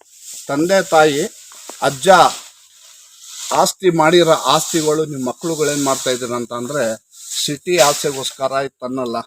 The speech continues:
ಲೈಟ್‌ಗಳು ಜಾಸ್ತಿ ನೋಡ್ಕೊಂಡು ಸಿಟಿಲಿ ಟೌನ್ ಜಾಸ್ತಿ ಹೋಗ್ ನೋಡ್ಕೋತೀರಲ್ಲ, ಅದಕ್ಕೋಸ್ಕರ ಏನ್ ಮಾಡ್ತೀರಾ? ತಂದೆ ಮಾಡಿರೋ ಆಸ್ತಿ, ಅಜ್ಜ ಮಾಡಿರೋ ಆಸ್ತಿ, ತಾತ ಮಾಡಿರೋ ಆಸ್ತಿ, ಇದೆಲ್ಲ ಏನ್ ಮಾಡ್ತೀರಿ? ನೀವು ಕಷ್ಟಪಟ್ಟು ನೀವು ತಗೊಂಡಿರಿಕ್ಕಿಲ್ಲ, ನೀವ್ ಏನ್ ಮಾಡ್ತೀರಾ?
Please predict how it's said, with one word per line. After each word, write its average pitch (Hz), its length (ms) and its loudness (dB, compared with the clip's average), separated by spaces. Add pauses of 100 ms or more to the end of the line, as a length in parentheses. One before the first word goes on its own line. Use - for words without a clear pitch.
(320)
ಲೈಟ್‌ಗಳು 147 440 -2
ಜಾಸ್ತಿ 135 380 -4
ನೋಡ್ಕೊಂಡು 135 500 -10
ಸಿಟಿಲಿ 135 520 -12
ಟೌನ್ 127 400 -6
ಜಾಸ್ತಿ 123 320 -8
ಹೋಗ್ 127 240 -14
ನೋಡ್ಕೋತೀರಲ್ಲ, 120 680 -10 (500)
ಅದಕ್ಕೋಸ್ಕರ 165 640 -8
ಏನ್ 143 140 -8
ಮಾಡ್ತೀರಾ? 135 380 -10
ತಂದೆ 139 460 -6
ಮಾಡಿರೋ 143 400 -6
ಆಸ್ತಿ, 139 560 -10 (340)
ಅಜ್ಜ 117 240 -8
ಮಾಡಿರೋ 143 440 -2
ಆಸ್ತಿ, 135 400 -2
ತಾತ 127 340 -10
ಮಾಡಿರೋ 139 460 -8
ಆಸ್ತಿ, 135 340 -10
ಇದೆಲ್ಲ 127 460 -6
ಏನ್ 135 220 -4
ಮಾಡ್ತೀರಿ? 131 840 -12
ನೀವು 131 100 -12
ಕಷ್ಟಪಟ್ಟು - 720 -10
ನೀವು 135 140 -14
ತಗೊಂಡಿರಿಕ್ಕಿಲ್ಲ, 139 720 -4 (360)
ನೀವ್ 139 180 -14
ಏನ್ 156 180 -12
ಮಾಡ್ತೀರಾ? 156 400 -10